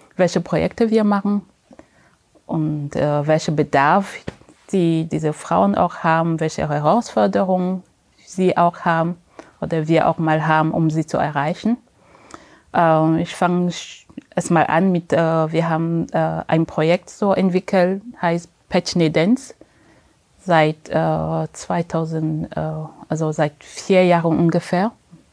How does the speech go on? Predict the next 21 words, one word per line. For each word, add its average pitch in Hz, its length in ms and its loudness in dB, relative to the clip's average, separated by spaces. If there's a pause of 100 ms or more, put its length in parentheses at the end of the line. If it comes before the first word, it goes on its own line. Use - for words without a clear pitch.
(320)
machen 170 360 -4
wir 160 140 2
diesen 156 260 0
Projekt. 165 480 -2
Es 165 140 -4
ist 165 80 -4
ein 160 160 2
Projekt, 165 440 -4 (440)
das - 160 -4
auch 156 200 4
mit, 151 280 -2
äh, 147 420 2
finanziert 156 520 0
von 147 300 0
Kulturwerkstatt 190 720 0
Westen. 175 480 -4
Wir 165 100 -4
machen 160 240 -2
das 160 200 -6
in 151 180 -6
Walle. 214 360 2